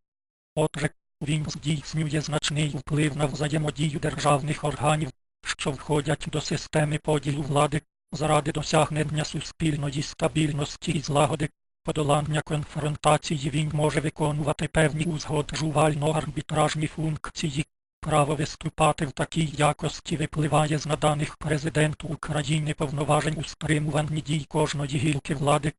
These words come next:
На законодавчу владу президент впливає шляхом використання права законодавчої ініціативи. Ст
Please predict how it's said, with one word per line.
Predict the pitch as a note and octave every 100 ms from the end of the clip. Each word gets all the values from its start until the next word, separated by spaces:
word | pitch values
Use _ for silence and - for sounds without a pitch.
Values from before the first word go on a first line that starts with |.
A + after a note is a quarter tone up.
| -
На | D3
законодавчу | C#3+ D3 D3+ D3 D#3 D3 B2+ -
владу | C#3+ C#3+ D3 D#3+
президент | - D3+ C#3+ D#3+ D3+ D3+ -
впливає | B2+ D3+ D3 D3+ D3+
шляхом | D#3+ D#3+ D3+ D3+ D#3
використання | D3+ D#3 D#3 D3 - - D3+ D3 D3+
права | - D3 C#3+ D3
законодавчої | D3 D3 D#3 D3 D#3 D3+ C3+ - C#3 E3
ініціативи. | D3+ - F3 D#3 - D3+ D3+ - -
Ст | -